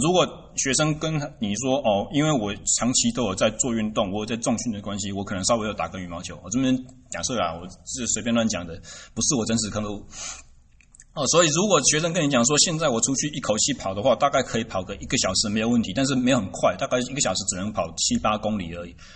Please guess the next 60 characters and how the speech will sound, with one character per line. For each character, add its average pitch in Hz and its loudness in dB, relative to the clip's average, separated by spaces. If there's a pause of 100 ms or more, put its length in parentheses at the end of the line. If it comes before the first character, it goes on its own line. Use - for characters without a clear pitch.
(180)
然 127 4
后 135 4
差 131 2
不 143 -2
多 147 0
四 - 2
十 110 -2
分， 139 -10
几 - 0
分 113 0
钟 113 0
会 110 -2
开 107 -4
始 95 -6
肚 98 -6
子 92 -8
饿。” 90 -10 (720)
哦， 104 -6
如 135 0
果 156 0
是 143 -2
这， 156 2 (160)
这 - 0
种 - -8 (100)
的 95 -16
话， 90 -2 (1300)
哦， 104 -2
那 160 4
你 139 2
可 147 2
以 135 4
去 156 2
稍 143 6
微 143 4
把 104 4
七 - 4
公 156 0
里、 123 4
八 135 4
公 143 4
里 117 2
的 113 2
时 117 -2
速 120 2
去 123 -2 (140)
除 120 0
以， 113 0
呃， 135 -6
四 190 6
十 175 2
二 185 6
点 151 2
一 156 0
九 139 4
五 120 6
去 143 0
除 127 0
以 110 2
七 117 4
嘛， 90 2